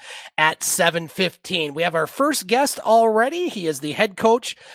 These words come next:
of the Sioux Eagles of the Northern Ontario Junior Hockey League, Doug Laprade, joining us on The Game. Uh, Doug, thanks for joining us, and, uh, season's greetings, my friend.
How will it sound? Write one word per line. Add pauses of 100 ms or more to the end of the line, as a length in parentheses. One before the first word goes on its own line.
(180)
of
the
Sioux
Eagles
of
the
Northern
Ontario
Junior
Hockey
League,
Doug
Laprade,
joining
us
on
The
Game.
Uh,
Doug,
thanks
for
joining
us,
and,
uh,
season's
greetings,
my
friend.